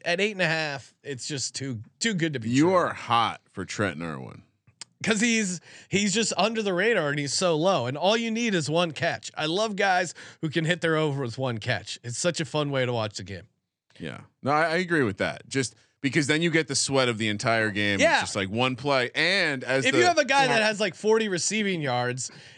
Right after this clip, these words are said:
Speaker 1: and he's got ten or, you know, like, five receiving yard or whatever, like, sixty-five, you know, like, when there's four minutes left in the game, you're never getting that. When your receiving yards are eight and a half,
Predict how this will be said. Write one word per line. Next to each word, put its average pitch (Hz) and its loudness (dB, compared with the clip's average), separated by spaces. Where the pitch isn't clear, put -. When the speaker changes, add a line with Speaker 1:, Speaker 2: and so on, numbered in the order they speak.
Speaker 1:
and 185 2
he's 185 -4
got 196 0
ten 165 0
or, 151 -2
you 185 2
know, 147 0
like, 135 -4
five 180 0
receiving 180 -2
yard 175 0
or 240 4
whatever, 269 2
like, 131 -4
sixty-five, 170 -2
you 185 0
know, 220 2
like, 180 2
when 196 0
there's 185 0
four 208 4
minutes 190 0
left 185 2
in 165 -4
the 156 -2
game, 180 2
you're 170 0
never 175 2
getting 160 2
that. 107 -8
When 196 2
your 226 6
receiving 247 2
yards 226 4
are 208 2
eight 214 2
and 190 -6
a 170 2
half, 196 2